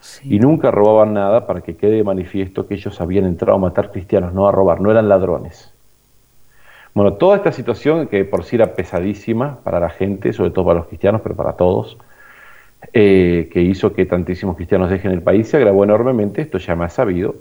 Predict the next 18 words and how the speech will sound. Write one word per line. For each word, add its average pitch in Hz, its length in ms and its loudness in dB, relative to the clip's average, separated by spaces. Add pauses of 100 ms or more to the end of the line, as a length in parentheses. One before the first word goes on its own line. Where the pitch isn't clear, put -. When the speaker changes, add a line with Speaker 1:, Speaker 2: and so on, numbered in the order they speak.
(120)
Speaker 2:
cuando 87 260 -2
el 98 60 -2
Estado 92 220 -4
Islámico 98 400 -2
toma 90 240 -4
Mosul 113 500 -2 (300)
y 170 40 -6
Speaker 1:
Ujú. 147 160 -4
Speaker 2:
después 147 320 -2
todos 156 180 2
los 139 100 -2
pueblos 123 320 0
cristianos 113 360 -2
de 101 100 0
la 92 40 -6
llanura 98 280 -2
de 95 40 -2
Nínive. 85 380 -4